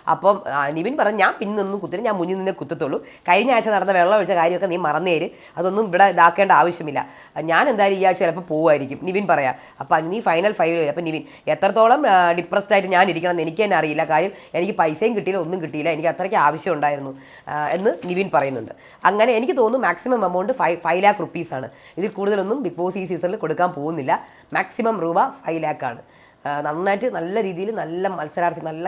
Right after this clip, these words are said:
കണ്ടന്റുള്ള ക്വാളിറ്റി കണ്ടന്റ്സ് ഉള്ള മത്സരാർത്ഥി ആയിരുന്നെങ്കിൽ പത്ത് ലക്ഷം വരെ പോകുമായിരുന്നു എനിക്ക് തോന്നുന്നു. കാര്യം സീസൺ ഫൈവിൽ അത്രയും വരെ പോയില്ലേ? പോയില്ലേ? അതുവരെ എത്തിയില്ലേ? ഏകദേശം എട്ട് സംതിങ് അല്ലേ, ആറോ എത്രയോ,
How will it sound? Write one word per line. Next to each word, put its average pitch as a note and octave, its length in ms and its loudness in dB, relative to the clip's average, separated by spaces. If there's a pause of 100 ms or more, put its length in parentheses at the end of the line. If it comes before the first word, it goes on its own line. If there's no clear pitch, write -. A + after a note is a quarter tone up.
(120)
കണ്ടന്റുള്ള E3 440 -4
ക്വാളിറ്റി D#3 540 -6
കണ്ടന്റ്സ് D#3 320 -10
ഉള്ള D#3 160 -6 (340)
മത്സരാർത്ഥി E3 420 -4
ആയിരുന്നെങ്കിൽ D#3+ 440 -2
പത്ത് E3+ 240 -8
ലക്ഷം D#3+ 220 -8
വരെ D#3+ 100 -6
പോകുമായിരുന്നു C3 500 -8 (300)
എനിക്ക് D#3+ 160 -10
തോന്നുന്നു. C#3+ 220 -6
കാര്യം E3+ 140 0
സീസൺ F3 260 -6
ഫൈവിൽ F3 320 -2
അത്രയും F#3+ 260 -2
വരെ G3 100 -2
പോയില്ലേ? G3+ 420 -2 (480)
പോയില്ലേ? F#3+ 380 0 (140)
അതുവരെ G3+ 200 -2
എത്തിയില്ലേ? A#3 340 2
ഏകദേശം E3+ 400 0
എട്ട് D#3+ 180 -6
സംതിങ് D#3+ 320 -6
അല്ലേ, C3+ 140 -4
ആറോ E3 280 0
എത്രയോ, C#3+ 240 -6